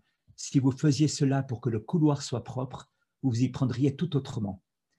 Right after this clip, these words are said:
Il voulait dire par là qu'il fallait à la fois maîtriser la technique de surface <laughs> et en maîtrisant la technique de suf-, surface, il fallait glorifier Dieu, voyez-vous. <laughs> Donc, une vie authentiquement mystique ne, ne, ne dénie pas la réalité. Au contraire,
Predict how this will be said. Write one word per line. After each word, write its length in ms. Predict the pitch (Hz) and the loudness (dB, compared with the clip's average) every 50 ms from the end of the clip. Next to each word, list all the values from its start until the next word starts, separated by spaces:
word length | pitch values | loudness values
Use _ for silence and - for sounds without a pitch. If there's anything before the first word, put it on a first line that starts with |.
| _ _ _ _ _ _ _ _ _ _ _ _ _ _ _ _ _ - | _ _ _ _ _ _ _ _ _ _ _ _ _ _ _ _ _ -2
Il 80 | 135 | 0
voulait 140 | 120 123 123 | 2 2 4
dire 140 | 135 147 143 | 4 4 2
par 140 | - 143 131 | 2 2 2
là 60 | 160 | 2
qu'il 100 | 165 - | 2 2
fallait 160 | - 135 127 | 0 0 0
à 60 | 120 | 2
la 100 | 123 127 | 0 0
fois 140 | 123 - 131 | 0 0 2
maîtriser 400 | 123 151 143 - - 151 147 143 | 2 2 2 2 0 2 2 2
la 80 | 127 110 | 2 2
technique 280 | - 147 143 170 151 | -2 -2 0 0 0
de 60 | 120 120 | 0 0
surface 800 | - - 123 - - 131 131 135 135 135 156 170 165 - - 208 | -2 -4 -6 -4 0 0 0 0 0 0 -2 -2 -2 0 0 2
<laughs> 640 | 175 - 165 165 - - - - - _ _ - | 6 6 6 4 4 -6 -14 -20 -20 _ _ 4
et 80 | 139 131 | 6 8
en 60 | 139 | 8
maîtrisant 420 | 143 143 139 - 143 143 139 170 165 | 8 6 6 2 0 2 2 2 2
la 80 | 131 | 2
technique 320 | - - 147 143 160 151 113 | 2 2 0 2 2 2 2
de 80 | 127 | 2
suf-, 320 | - - 123 107 - - - - - | 0 -2 -4 -6 -6 -10 -18 -18 -12
surface, 560 | - - 143 - - 151 151 180 170 175 - _ _ _ _ _ | -6 -6 -4 -2 -2 -2 0 0 -2 -4 -8 _ _ _ _ _
il 100 | - 127 | -2 -2
fallait 220 | 113 - 143 147 139 | 2 4 6 6 6
glorifier 400 | 123 147 139 143 143 - - 127 | 6 4 4 4 2 2 2 0
Dieu, 200 | 107 98 120 110 | 2 2 2 2
voyez-vous. 400 | 98 98 110 120 117 147 190 170 139 - - - - - - | 2 2 2 2 2 6 6 6 6 6 0 -8 -12 -20 -20
<laughs> 320 | - - _ _ _ - | -20 -20 _ _ _ 0
Donc, 300 | 135 143 139 - 139 - - _ _ - | 2 2 4 2 0 -10 -10 _ _ 2
une 120 | - 143 143 | 4 4 6
vie 260 | 131 180 165 147 139 | 6 6 4 4 4
authentiquement 560 | - 139 139 - 151 147 - 147 143 151 151 | 4 2 -2 -2 -2 -2 0 -2 0 2 2
mystique 600 | 143 143 143 143 139 - - 214 170 - 160 151 - | 2 4 2 2 0 -2 -6 -8 -4 -4 -4 -4 -2
ne, 120 | 143 139 | -2 -2
ne, 180 | 123 120 123 120 123 - _ _ _ - | 0 0 0 0 -2 -6 _ _ _ 0
ne 100 | - 127 | 2 2
dénie 520 | 123 - - - - 160 165 175 175 151 131 | 2 2 0 2 4 6 6 6 4 4 0
pas 200 | - - 190 175 | 0 -2 0 0
la 100 | 143 107 | 0 0
réalité. 380 | - 113 110 110 - - 113 | -2 -2 -4 -6 -4 -2 -4
Au 80 | 110 - | -2 0
contraire, 580 | - 147 - - - 190 - 147 - - 104 | -2 -2 -4 -2 -6 -4 -2 -2 -2 -2 -6